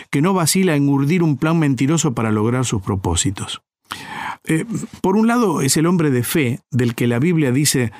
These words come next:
"Por la fe, Jacob, al morir, bendijo a cada uno de los hijos de José y adoró apoyado en el extremo de su cayado". Una persona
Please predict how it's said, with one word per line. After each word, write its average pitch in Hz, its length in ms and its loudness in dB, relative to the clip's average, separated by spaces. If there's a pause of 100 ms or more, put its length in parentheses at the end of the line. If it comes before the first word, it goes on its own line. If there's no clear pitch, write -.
(320)
"Por 113 160 0
la 117 120 0
fe, 160 300 0
Jacob, 143 520 0
al 127 80 2
morir, 143 380 2
bendijo 127 420 0
a 117 60 -2
cada 123 200 0
uno 143 180 2
de 131 60 0
los 113 200 0
hijos 139 220 0
de 117 60 0
José 170 400 0 (340)
y 123 160 2
adoró 131 580 0
apoyado 120 580 0
en 120 100 0
el 107 80 0
extremo 120 460 0
de 98 80 0
su 101 140 -2
cayado". 92 640 -2 (500)
Una 123 160 -2
persona 131 420 0